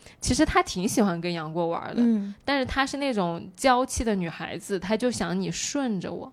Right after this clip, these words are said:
Speaker 2: 哦，
Speaker 1: 嗯。
Speaker 2: 就是我不会要求，我不会主动去找你，就是你来，你来我，就是跟我示好这种。
Speaker 1: 对，你得哄我。
Speaker 2: 嗯，嗯。
Speaker 1: 但其实我是很想让你哄我的那种。
Speaker 2: 嗯。
Speaker 1: 所以每次郭芙去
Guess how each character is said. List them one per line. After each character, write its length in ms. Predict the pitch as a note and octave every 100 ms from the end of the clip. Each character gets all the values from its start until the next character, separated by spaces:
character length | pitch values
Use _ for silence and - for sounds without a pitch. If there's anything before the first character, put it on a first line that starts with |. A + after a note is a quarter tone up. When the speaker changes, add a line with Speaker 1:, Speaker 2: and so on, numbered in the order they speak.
| _
Speaker 2:
哦， 480 | - A3 G#3+ G3+ G3
Speaker 1:
嗯。 0 |
Speaker 2:
就 120 | C#4 D#4
是 80 |
我 160 | D#4 A#3
不 120 | F#3
会 180 | A3 C#4
要 280 | C#4 D4 E4
求， 280 | - G3+ F3+
我 120 | F3+
不 100 | G#3
会 140 | C#4
主 160 | C#4+ G3+
动 160 | F3+
去 100 | A#3+
找 300 | A#3+ D#3+ G#2
你， 180 | A3+ G#3 - -
就 120 | - C#4
是 80 |
你 140 | C4+ G#3
来， 360 | F3 F#3+ G#3 -
你 120 | A3
来 180 | G3 A3
我， 260 | A#3 C#2 - _ -
就 120 | G#3+
是 80 | G#3
跟 160 | D4 E4+
我 160 | -
示 240 | - - C4+
好 340 | A3+ F2 - -
这 100 | G#3
种。 240 | F3 - -
Speaker 1:
对， 220 | A#3 F#3
你 160 | G3
得 160 | B3 B3
哄 440 | A3+ G#3 E3+ G3
我。 160 | C#4+ - -
Speaker 2:
嗯， 220 | A3+ G3+
嗯。 60 | F3+
Speaker 1:
但 120 | F#4+
其 160 | -
实 140 | A3 C#4+
我 220 | G#3+ D#3
是 200 | - A3
很 300 | G3 F3+ G#3
想 240 | B3+ F#3+
让 180 | E3+ G3
你 80 | F3+
哄 320 | F3+ F3 D#3+
我 140 | F#3+ -
的 100 | A3
那 220 | G3+ F3
种。 140 | F#3
Speaker 2:
嗯。 120 | - _ _ _ -
Speaker 1:
所 140 | - D4+
以 80 | D4
每 240 | A3 E3+
次 220 | - C4
郭 240 | - D4+ D#4
芙 200 | - F#3+
去 400 | - B3 G#3+